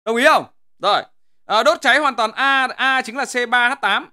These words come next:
Đâu? Đây, C ba H tám. Anh này ấy, khi đốt thu được số mol C O hai bằng số mol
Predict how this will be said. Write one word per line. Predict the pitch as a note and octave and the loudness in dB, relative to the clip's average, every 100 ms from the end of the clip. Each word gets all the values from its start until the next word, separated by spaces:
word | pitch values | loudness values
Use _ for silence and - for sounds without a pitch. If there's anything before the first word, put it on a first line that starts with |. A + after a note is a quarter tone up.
| _ _ F#3+ | _ _ -4
Đâu? | G#3 D#3+ G#2+ _ _ | -2 -2 -8 _ _
Đây, | F#3+ G3 D#3+ B2+ - - | -6 -4 -4 -8 -14 -8
C | A3 A3 G#3+ G#3 | -6 -4 -6 -2
ba | G#3 G#3 G3+ G3 | 0 0 0 -2
H | A#3+ - | -4 -4
tám. | E3 E3+ A3+ | -2 -2 -4
Anh | G3 G#3+ | -10 -6
này | G3 F3 F3 | -2 -2 -2
ấy, | G#3 | -4
khi | G#3 | -6
đốt | G#3 A#3+ - | -4 -4 -6
thu | G3+ | -10
được | D#3+ | -10
số | E3 | -10
mol | F#3+ F#3+ | -10 -10
C | - | -8
O | F#3+ | -6
hai | F#3+ F3+ | -4 -4
bằng | D#3+ D3 | -6 -8
số | D#3 | -10
mol | F#3+ | -8